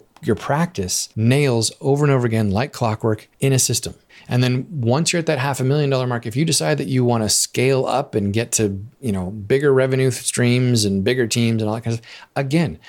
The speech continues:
there's still just some, a few fundamental principles that need to be looked after and fixed, or not fixed, looked after and make sure that you've got them consistent, working well.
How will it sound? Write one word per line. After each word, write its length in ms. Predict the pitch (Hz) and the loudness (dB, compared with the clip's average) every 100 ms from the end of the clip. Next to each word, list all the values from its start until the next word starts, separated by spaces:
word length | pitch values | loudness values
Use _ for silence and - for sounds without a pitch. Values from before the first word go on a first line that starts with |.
| - | -8
there's 280 | 120 127 123 | -2 0 0
still 260 | - 156 147 | -2 0 0
just 240 | 127 - | 2 0
some, 240 | 113 113 117 | 0 0 0
a 80 | 113 | -4
few 400 | - - 147 151 | -2 -2 2 2
fundamental 540 | - 139 131 127 117 | 2 0 2 0 -2
principles 520 | 117 185 - 101 92 104 | -2 -2 0 -2 -2 -4
that 140 | 120 | -2
need 240 | 113 120 | 2 2
to 80 | 120 | 2
be 100 | 120 | 2
looked 260 | 120 120 120 | 0 0 -2
after 460 | 123 127 101 95 - - - 113 | -4 -2 -4 -4 -8 -20 -12 -4
and 180 | 110 | -2
fixed, 300 | - 120 - - - | -2 -2 -4 -8 -4
or 80 | 104 | -2
not 220 | 92 87 | -2 -4
fixed, 320 | - 82 - - - | -8 -8 -12 -12 -2
looked 260 | 135 135 | 0 0
after 380 | 135 127 - 117 113 | -2 -2 -2 -2 -2
and 220 | 120 104 | -4 -2
make 160 | 110 127 | 0 0
sure 160 | - 123 | 0 0
that 80 | |
you've 200 | 123 110 | 0 -4
got 280 | 110 113 117 | -2 -4 -2
them 360 | 113 107 107 - _ _ - | -2 -2 -6 -12 _ _ -6
consistent, 920 | 120 107 - 165 - 95 92 - - _ - | -2 0 0 0 -2 -2 -6 -6 -12 _ -8
working 580 | 107 107 139 139 135 117 | 0 2 2 2 0 2
well. 420 | 135 113 - - | 2 0 -4 -12